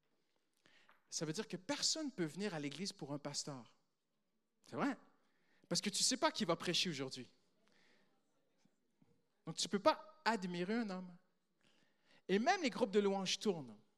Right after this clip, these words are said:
Donc, tu ne peux pas dire, « Ah, moi, oh, c'est Joël. » Attention.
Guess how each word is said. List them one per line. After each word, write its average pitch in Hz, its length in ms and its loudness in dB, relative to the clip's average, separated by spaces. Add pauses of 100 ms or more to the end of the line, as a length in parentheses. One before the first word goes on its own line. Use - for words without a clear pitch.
(560)
Donc, 214 120 -2
tu - 100 -2
ne - 40 -10
peux 269 80 -6
pas 359 220 6
dire, « 277 320 4 (300)
Ah, 165 200 0
moi, 202 640 2 (1300)
oh, 208 40 -14 (460)
c'est - 320 4
Joël. » 139 460 4 (3000)
Attention. 151 440 2